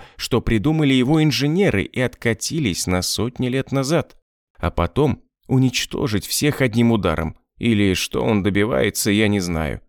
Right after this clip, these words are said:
Брейлинг начала жевать спичку. «Не обращай внимания», думаю вслух. «Но эти отчёты, которые ты сейчас будешь разгребать,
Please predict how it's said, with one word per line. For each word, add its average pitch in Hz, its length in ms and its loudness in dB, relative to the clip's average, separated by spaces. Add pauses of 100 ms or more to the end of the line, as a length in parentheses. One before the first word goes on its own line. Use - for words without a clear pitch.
(220)
Брейлинг 113 640 0 (180)
начала 113 480 0
жевать 98 360 0
спичку. - 540 -8 (340)
«Не - 120 -4
обращай 196 480 0
внимания», 104 720 0
думаю 107 400 2
вслух. - 420 -4 (480)
«Но 92 180 2
эти 190 200 0
отчёты, 160 600 0
которые 101 640 0 (160)
ты 127 180 0
сейчас 110 720 0
будешь 107 420 0
разгребать, 95 840 -2